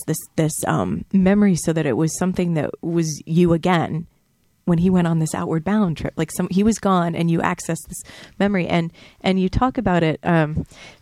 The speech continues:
in this inc-, incredible way where, like, there are these moments in your life. Like, what I learned is that a poem is a living thing. And like any living thing, we have to accept what we are given. Uh, I understood the power of a poem, that the poet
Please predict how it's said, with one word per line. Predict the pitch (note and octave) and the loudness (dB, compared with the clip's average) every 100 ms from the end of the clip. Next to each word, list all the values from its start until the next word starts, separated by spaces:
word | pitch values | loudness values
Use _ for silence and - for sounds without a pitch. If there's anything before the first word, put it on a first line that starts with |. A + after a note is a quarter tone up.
| - - - - | -10 -6 -6 -6
in | - F#3 | -2 -2
this | E3+ - | -2 -2
inc-, | F3 - - | -6 -8 -4
incredible | F3+ F3+ A3 G3+ F#3+ | -2 0 -2 0 0
way | E3+ D#3+ | 2 2
where, | D#3 D#3 - | 2 2 0
like, | F3 - | -2 0
there | E3+ | 0
are | |
these | E3 D#3+ | 0 0
moments | F#3 F#3+ F#3+ F#3 | 2 2 0 -2
in | F3 | -4
your | E3 D#3 | -2 0
life. | D#3+ E3 | 0 0
Like, | E3 - | 0 0
what | E3 | 0
I | E3 | 0
learned | E3+ E3+ E3+ | 0 0 0
is | D#3+ C#3 | -2 -2
that | D#3+ | -4
a | D3+ | -4
poem | E3+ E3+ D#3+ | -4 -4 -2
is | D#3 | -2
a | |
living | D#3 D#3 D#3 | -2 -2 -2
thing. | D#3 E3+ E3+ E3 E3 - | -2 0 0 -2 -4 -4
And | E3+ | -2
like | D#3+ D#3+ | -2 0
any | D#3+ D#3 | 0 2
living | D#3 D#3 D3+ | 2 0 -2
thing, | D3+ E3 D#3+ D#3 E3 - - | -2 -2 -2 -4 -8 -12 -6
we | - E3+ | 0 2
have | D#3+ | 2
to | - | 0
accept | D#3 - D#3 - | -2 -2 -6 -4
what | D3 | -4
we | D3+ | -2
are | D3 | -4
given. | D3 D#3 E3 F#3+ G#3+ - - - - _ - | -4 -4 -2 -2 -4 -8 -14 -20 -20 _ 0
Uh, | D#3 C#3 D3 - _ _ _ _ _ _ _ _ _ - - | 2 2 0 -4 _ _ _ _ _ _ _ _ _ -20 -6
I | - E3 | -2 2
understood | E3+ D#3+ - E3+ D#3+ | 4 2 2 0 -2
the | - - | -4 -8
power | - E3 | -4 -2
of | E3 | -2
a | D#3 | -2
poem, | - D#3 D3+ D3 | -2 0 -2 -4
that | - | -8
the | - | -8
poet | - E3 D#3 | -4 -2 -2